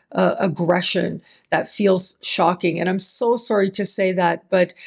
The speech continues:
it is one possibility. Now, another possibility, of course, is frustration,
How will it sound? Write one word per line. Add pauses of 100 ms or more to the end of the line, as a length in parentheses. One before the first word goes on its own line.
(160)
it
is
one
possibility. (320)
Now,
another (120)
possibility,
of
course,
is (180)
frustration,